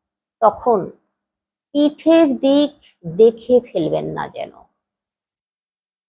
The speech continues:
অভিষেক করান, সামনের দিক থেকেই পিছনটা মোছাবেন, পিছন ঘুরিয়ে মোছাবেন না। ঠাকুর দেবতাদের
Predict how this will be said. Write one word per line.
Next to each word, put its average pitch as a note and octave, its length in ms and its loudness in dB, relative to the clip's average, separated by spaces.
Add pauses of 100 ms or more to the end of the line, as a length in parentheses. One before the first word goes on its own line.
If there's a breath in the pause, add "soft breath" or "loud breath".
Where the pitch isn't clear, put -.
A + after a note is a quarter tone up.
(480)
অভিষেক D4+ 600 2 (120)
করান, B3+ 400 4 (580)
সামনের B3+ 600 0 (100)
দিক C4+ 160 -2 (100)
থেকেই C#4+ 360 -2
পিছনটা B3 640 -2
মোছাবেন, D#3+ 580 -6 (1400)
পিছন D4+ 380 2 (140)
ঘুরিয়ে D4 540 2 (480)
মোছাবেন E3+ 640 -6
না। A#2 140 -14 (1900)
ঠাকুর B3 480 2
দেবতাদের C#4 720 2